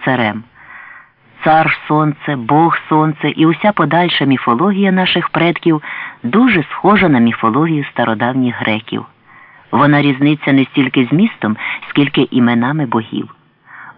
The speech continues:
Отже, історична схема, що її фальсифікатори історії підганяли під потреби московської держави,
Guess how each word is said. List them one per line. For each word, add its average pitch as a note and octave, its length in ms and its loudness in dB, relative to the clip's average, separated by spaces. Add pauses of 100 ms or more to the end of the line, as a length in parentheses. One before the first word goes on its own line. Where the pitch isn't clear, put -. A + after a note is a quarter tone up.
Отже, G3 360 2
історична D3 760 0
схема, C#3 340 0
що - 200 -2
її A#2 220 2
фальсифікатори B2+ 840 -2
історії B2+ 500 0
підганяли C3 580 -2
під A#2 180 -4
потреби C3 400 -2
московської A#2 640 0
держави, A2+ 520 -2